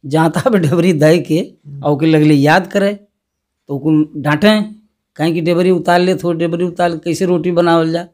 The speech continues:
Speaker 2: हम्म।
Speaker 1: माता जी कहें कि "अरे भैया, बाद में जो कि चला रहे दा।" हम कहली "नहीं माई, रुका तनी पढ़ लेत हई, हमका तोहन बनावा रोटी, हम अपन कहाँ तुआ होत है।"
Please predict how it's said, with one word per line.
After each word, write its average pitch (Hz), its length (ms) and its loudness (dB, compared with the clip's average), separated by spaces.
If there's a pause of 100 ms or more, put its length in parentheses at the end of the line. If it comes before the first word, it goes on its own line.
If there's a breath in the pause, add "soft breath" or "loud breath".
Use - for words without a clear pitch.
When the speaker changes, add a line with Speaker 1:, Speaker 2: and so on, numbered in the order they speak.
Speaker 2:
हम्म। 131 240 -16
Speaker 1:
माता 156 280 2
जी 170 120 0
कहें 170 280 0
कि 175 160 -2
"अरे 170 140 0
भैया, 170 380 0 (360)
बाद 170 240 0
में 180 120 2
जो 180 260 2
कि 151 100 -8
चला 175 200 2
रहे 175 240 4
दा।" 185 300 0 (560)
हम 151 100 -8
कहली 180 180 -2
"नहीं 190 200 2
माई, 190 280 2
रुका 180 260 0
तनी 185 260 0
पढ़ 175 280 2
लेत 170 220 -2
हई, 190 300 -4 (360)
हमका 147 200 -2
तोहन 190 320 0
बनावा 202 280 4
रोटी, 240 340 2
हम 208 160 2
अपन 202 240 0
कहाँ 214 540 0
तुआ 170 180 0
होत 139 240 -2
है।" 135 120 -16